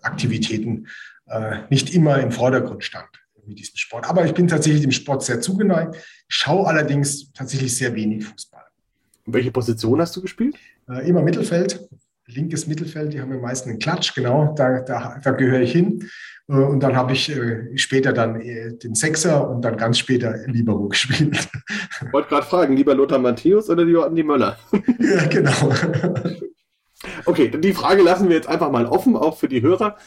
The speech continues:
Speaker 2: Da haben wir jetzt noch ein bisschen Kopfkino aufgemacht. Ich bedanke mich ganz, ganz herzlich für diesen tollen Biertalk und für die vielen Infos und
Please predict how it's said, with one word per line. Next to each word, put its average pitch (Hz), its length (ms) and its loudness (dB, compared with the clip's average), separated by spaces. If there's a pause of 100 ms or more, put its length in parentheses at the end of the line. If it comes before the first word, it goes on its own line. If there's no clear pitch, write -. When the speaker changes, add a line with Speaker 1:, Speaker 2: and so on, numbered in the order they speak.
(160)
Speaker 2:
Da 147 140 0
haben 151 100 0
wir 147 60 4
jetzt - 80 2
noch 147 120 0
ein 143 80 -2
bisschen 135 240 0
Kopfkino 131 420 0
aufgemacht. 180 580 -2 (280)
Ich 175 260 0
bedanke 160 340 0
mich 165 160 2
ganz, 165 240 0
ganz 160 180 0
herzlich 151 320 0
für 151 140 2
diesen 135 280 -2
tollen 151 300 0
Biertalk 165 520 -2
und 135 220 -4
für - 140 -4
die 123 140 -4
vielen 151 320 0
Infos 196 480 2
und 143 180 -2